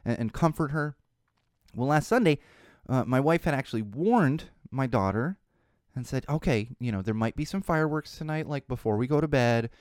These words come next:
It'll be okay." And sure enough, there were some fireworks, but not as much as expected with a, a professional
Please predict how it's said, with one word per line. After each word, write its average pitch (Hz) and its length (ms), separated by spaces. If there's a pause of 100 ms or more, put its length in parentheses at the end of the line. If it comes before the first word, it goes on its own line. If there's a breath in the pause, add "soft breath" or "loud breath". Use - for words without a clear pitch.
(260 soft breath)
It'll 104 140
be 123 160
okay." 113 480 (1120)
And 269 120
sure 233 120
enough, 226 140
there 160 100
were 190 140
some - 160
fireworks, 147 540 (380 soft breath)
but 143 80
not 226 180
as 190 120
much 160 260
as 131 160
expected 113 560
with 113 300
a, 101 320
a - 40
professional 123 580